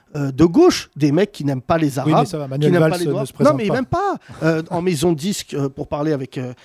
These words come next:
Speaker 1: Eclipse, en maison de disque, des producteurs, des producteurs de chaînes de télé, on en connaît mille,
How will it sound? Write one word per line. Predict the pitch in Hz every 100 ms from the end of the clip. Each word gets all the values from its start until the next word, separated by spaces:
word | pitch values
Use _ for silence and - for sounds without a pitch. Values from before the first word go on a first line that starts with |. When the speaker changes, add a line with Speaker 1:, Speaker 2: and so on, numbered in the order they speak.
| _
Speaker 1:
Eclipse, | 143 - 160 -
en | 147
maison | 147 131 170
de | 160
disque, | 285 - -
des | 143
producteurs, | - 170 160 185 - 247 240 - - -
des | 131
producteurs | 151 160 160 147 - 151
de | 143
chaînes | - 143
de | 135
télé, | - 185 233 240
on | 151
en | 135
connaît | - 160
mille, | 320 403 403